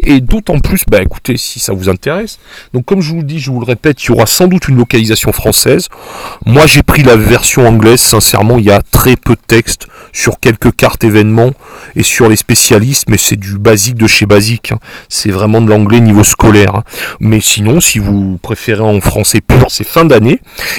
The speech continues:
Et également en fin d'année, je vous le dis parce que ça va arriver,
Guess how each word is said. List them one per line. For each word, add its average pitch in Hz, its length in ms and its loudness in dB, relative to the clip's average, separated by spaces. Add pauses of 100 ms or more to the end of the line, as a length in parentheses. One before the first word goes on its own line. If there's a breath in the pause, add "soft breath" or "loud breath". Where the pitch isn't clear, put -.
(140 loud breath)
Et 233 60 2
également 180 420 6
en 147 60 4
fin 165 160 4
d'année, 151 240 4 (100)
je - 140 -4
vous 113 100 -4
le 107 80 -4
dis 156 160 -4
parce - 220 0
que - 80 -8
ça - 160 -4
va 104 140 2
arriver, 98 400 0